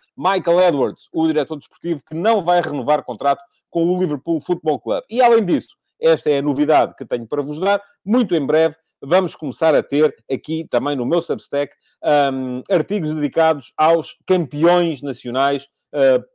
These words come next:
por toda essa Europa. Ahm, vamos passar, todos eles têm uma história. Curiosamente, tenho estado a ver isso, em quase todo o lado há jogadores portugueses,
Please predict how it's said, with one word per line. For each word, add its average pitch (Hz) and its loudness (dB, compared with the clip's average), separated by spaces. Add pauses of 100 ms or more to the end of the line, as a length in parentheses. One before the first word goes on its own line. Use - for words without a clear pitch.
por 175 -2
toda 190 2
essa 151 0
Europa. 87 -4 (500)
Ahm, 101 2
vamos 170 -2
passar, 165 -2
todos 240 -4
eles 208 0
têm 202 0
uma 175 -2
história. 123 -2 (260)
Curiosamente, 202 2 (320)
tenho 214 0
estado 202 0
a - 2
ver 180 2
isso, 180 -4
em 208 -4
quase 240 -4
todo 233 2
o 214 2
lado 196 4
há 175 4
jogadores 160 -4
portugueses, 107 -10